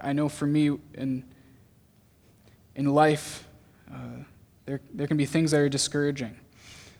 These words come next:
and our minds can be set and focused upon, uh, those things. And, and God, I, I ask that you'd help us to keep our eyes fixed upon you, uh, that we would live our life with the mind of Christ and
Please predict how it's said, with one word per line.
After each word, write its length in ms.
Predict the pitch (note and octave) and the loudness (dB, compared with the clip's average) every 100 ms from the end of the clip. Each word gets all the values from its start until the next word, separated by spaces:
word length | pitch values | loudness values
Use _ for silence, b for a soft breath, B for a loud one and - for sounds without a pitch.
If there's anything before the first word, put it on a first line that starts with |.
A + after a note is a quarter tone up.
| B _ | B _
and 220 | B2+ B2+ | -6 -2
our 140 | A#2+ C#3 | 0 0
minds 640 | C#3 C#3 C#3+ D#3 D#3 C#3+ | 2 2 4 4 2 0
can 300 | - D3 C#3 | -2 0 0
be 320 | C3+ C3 B2+ - - | 0 0 -2 -6 -10
set 420 | - - D#3 - | -2 2 2 2
and 140 | C#3+ C3 | -2 -4
focused 520 | - D3 - C3+ - | -2 -2 -2 -4 -6
upon, 540 | - D3 C#3+ C3+ C3 B B B B | -2 0 2 2 -2 B B B B
uh, 140 | B2+ C3 | -6 -6
those 440 | C3+ C#3+ C#3+ - | -2 0 0 -2
things. 420 | - C3+ B2 B2 | -2 0 0 -2
And, 220 | B2+ A#2+ - | -2 -4 -4
and 160 | C3+ | -4
God, 200 | C3+ C3+ | 0 2
I, 140 | C3 C3 - | 2 -2 -2
I 100 | C#3+ | 0
ask 200 | D3+ - | 0 0
that 60 | |
you'd 100 | D3 | -2
help 240 | - D#3+ D#3+ | -2 -2 -2
us 140 | D3 | -4
to 80 | - | -6
keep 180 | D3+ C#3 | -6 0
our 120 | C3+ | 2
eyes 280 | C3+ C3+ - | 4 2 0
fixed 280 | D3 - - | -2 -6 -8
upon 340 | - C#3+ C3+ | -4 -2 0
you, 240 | B2+ A#2+ B2 B B B B | -2 -4 -10 B B B B
uh, 80 | A#2+ | -8
that 120 | B2+ C3 | -4 -2
we 120 | C#3+ | -2
would 160 | C#3 C#3+ | -2 -2
live 120 | D3 | 2
our 120 | D#3 | 2
life 320 | D3 C3+ C3 | 4 2 0
with 100 | C#3 | -6
the 60 | C3 | -4
mind 340 | C3 C3+ C#3+ | 0 2 2
of 140 | C3+ - | 0 -2
Christ 420 | C#3 B2+ B2+ - | 0 0 -2 -4
and 160 | B2 | -4